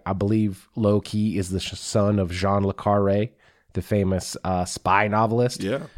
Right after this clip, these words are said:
Speaker 1: And so that, that's a pretty good one, kind of like a, uh,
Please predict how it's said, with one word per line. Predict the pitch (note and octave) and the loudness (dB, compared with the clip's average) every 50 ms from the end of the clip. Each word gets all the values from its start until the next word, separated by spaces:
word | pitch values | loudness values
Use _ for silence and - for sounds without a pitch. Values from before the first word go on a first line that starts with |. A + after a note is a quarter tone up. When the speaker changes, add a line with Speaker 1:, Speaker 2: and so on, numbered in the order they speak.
| - - - - - - - - | -8 -6 -6 -6 -6 -6 -6 -6
Speaker 1:
And | - F2+ F2+ F2+ F2 | -4 -2 -2 -2 -4
so | - - - G#2 G2 F#2+ F#2+ F#2 | -4 -2 0 2 2 2 2 2
that, | A#2 C3 B2 - | 2 2 2 2
that's | D3 E3 - | 0 0 0
a | - | 0
pretty | - D#3 B2+ | -2 0 0
good | G#2+ A#2+ A2 A2 | 2 2 2 2
one, | A2 A2 | 0 0
kind | - - A#2+ A#2+ A#2+ | 0 0 0 2 2
of | G#2 | 2
like | G2 G#2+ G#2 F#2+ | 2 0 0 2
a, | G#2+ G2 F#2+ F#2 F#2 F2+ | 2 2 2 2 2 2
uh, | F2+ F2 E2+ E2+ | 2 2 0 0